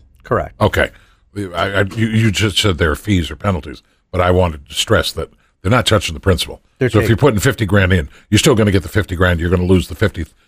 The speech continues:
Speaker 2: and the, the hundred dollars or the two hundred or whatever you're making.
Speaker 1: Yeah.
Speaker 2: Okay.
Speaker 1: And here's the other thing. People under fifty-nine and a half
Speaker 2: Mm-hmm.
Speaker 1: don't realize that four oh one K plans have liquidity risk to 'em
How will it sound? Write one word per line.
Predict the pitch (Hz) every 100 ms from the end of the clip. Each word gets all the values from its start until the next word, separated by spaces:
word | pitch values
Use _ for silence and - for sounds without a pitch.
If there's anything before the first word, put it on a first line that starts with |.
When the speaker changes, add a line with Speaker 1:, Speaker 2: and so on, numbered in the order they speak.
| _ _ -
Speaker 2:
and | 107 80
the, | 92 78
the | 78
hundred | 104 104 85
dollars | 82 80 82 80
or |
the | 76
two | - 87
hundred | 82 78 76
or | 73
whatever | 73 73 65
you're | 71
making. | 67 - - -
Speaker 1:
Yeah. | 247 - - -
Speaker 2:
Okay. | - - -
Speaker 1:
And | 180
here's | 233 185
the | 196
other | 240
thing. | - 98 76
People | - 196 240 180 - _ -
under | 131 135 120
fifty-nine | 139 - 120 120 113
and | 101
a |
half | 90 98 165 - _ 98
Speaker 2:
Mm-hmm. | 95 110 _ _ _ _ _ _ 143 107
Speaker 1:
don't | 156 139
realize | 117 170 160 101 95
that | 90 -
four | - 117 127
oh |
one | 110 92
K | - 107
plans | 117 170 185 196 - _ _ _
have | - 123
liquidity | 117 107 - 151 110 73
risk | 67 - -
to | 67
'em | 60